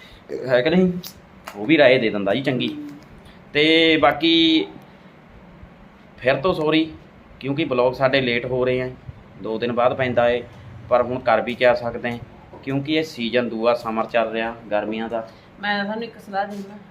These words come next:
Speaker 1: ਹੂੰ।
Speaker 2: ਜੇ ਮੇਰੀ ਮੰਨੇ
Speaker 1: ਹੂੰ।
Speaker 2: ਤਾਂ।
Speaker 1: ਹੂੰ, ਦੱਸੋ।
Speaker 2: ਠੀਕ ਹੈ,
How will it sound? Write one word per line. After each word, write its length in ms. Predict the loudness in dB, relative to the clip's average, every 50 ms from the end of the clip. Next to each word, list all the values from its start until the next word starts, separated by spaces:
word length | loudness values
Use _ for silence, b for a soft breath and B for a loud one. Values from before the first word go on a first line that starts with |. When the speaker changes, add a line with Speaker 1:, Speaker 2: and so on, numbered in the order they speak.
| -16 -14
Speaker 1:
ਹੂੰ। 220 | -14 -12 -10 -8
Speaker 2:
ਜੇ 120 | -6 -6
ਮੇਰੀ 280 | -4 -4 -4 -4 -4 -4
ਮੰਨੇ 440 | -4 -4 -6 -8 -8 -8 -10 -10 -12 -16 -18 -18 -14
Speaker 1:
ਹੂੰ। 220 | -12 -10 -10 -10 -12 -14 -20 -18 -12
Speaker 2:
ਤਾਂ। 120 | -12 -12 -10 -12 -14 -18 -20 -20 -20 -20 -18 -16
Speaker 1:
ਹੂੰ, 220 | -14 -14 -12 -12
ਦੱਸੋ। 280 | -12 -12 -12 -14 -18 -20 -20 -20 -20 -20 -16
Speaker 2:
ਠੀਕ 140 | -14 -14
ਹੈ, 60 | -14